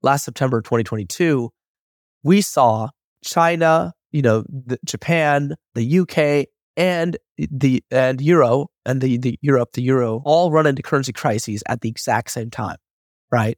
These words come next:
The Euro broke a dollar, the pound neared a dollar, the yen was at one fifty, the yuan was at seven point three, which is the peg that they've been trying to defend for the last,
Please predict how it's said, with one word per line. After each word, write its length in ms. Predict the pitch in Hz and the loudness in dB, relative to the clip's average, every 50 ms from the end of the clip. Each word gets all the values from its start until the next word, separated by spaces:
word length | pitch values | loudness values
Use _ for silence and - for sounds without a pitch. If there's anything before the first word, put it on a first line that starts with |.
| _ - | _ -8
The 180 | - 131 139 127 | -2 0 0 0
Euro 500 | 131 147 160 160 165 156 156 156 139 - | 2 2 4 4 6 4 4 4 0 -4
broke 380 | - 123 131 139 127 127 - - | -6 0 2 4 4 2 2 -2
a 60 | - | -2
dollar, 520 | 135 135 127 131 135 127 127 123 127 135 - _ _ _ _ _ _ _ - | 0 2 4 4 4 2 2 0 0 -2 -6 _ _ _ _ _ _ _ -8
the 80 | - 123 | -8 -6
pound 560 | - - 156 147 143 139 143 143 143 139 147 - - | -4 -2 0 2 4 4 4 2 2 -2 -4 -8 -6
neared 360 | 131 131 127 135 139 143 135 | -6 -2 0 2 2 2 2
a 60 | 143 | 2
dollar, 520 | 131 135 123 123 120 120 120 117 120 127 - _ _ _ _ _ - | 4 4 4 6 4 2 2 0 -2 -4 -8 _ _ _ _ _ -2
the 100 | 120 117 | 0 0
yen 340 | 120 135 143 143 143 143 | 2 2 0 0 0 0
was 140 | 143 135 123 | 0 -2 0
at 120 | 139 127 120 | -2 -2 -2
one 180 | 123 135 127 | -2 -4 -4
fifty, 640 | 120 - - 135 131 - - 131 123 117 120 120 120 _ _ _ _ _ _ | -4 -4 -4 -4 -4 -2 -2 -2 -2 0 -2 -4 -6 _ _ _ _ _ _
the 140 | - 127 120 | -2 0 2
yuan 720 | 113 113 117 127 123 127 135 143 156 143 135 131 135 143 139 | 2 0 0 -2 -4 -2 0 4 4 6 6 6 6 4 2
was 140 | 131 127 131 | 0 -2 -2
at 100 | 117 - | -4 -4
seven 260 | - 151 139 131 135 | -4 -4 -4 -4 -2
point 220 | 127 131 113 110 | -2 -2 -2 -2
three, 220 | - 127 131 131 127 | -2 0 0 0 0
which 180 | 117 117 - | 0 -2 -4
is 120 | 120 110 113 | -6 -8 -8
the 60 | 98 | -10
peg 300 | - - - 131 131 131 | -6 -2 0 0 0 0
that 120 | 123 113 | -2 -4
they've 120 | 120 120 - | -4 -6 -6
been 80 | 117 | -6
trying 160 | 110 - 120 117 | -4 -4 -2 -2
to 60 | 117 | -2
defend 420 | - - - - 120 113 117 117 | -4 -6 -6 -4 -4 -2 -2 -4
for 80 | - - | -4 -4
the 60 | 113 | -4
last, 220 | 92 - - - | -4 -6 -6 -10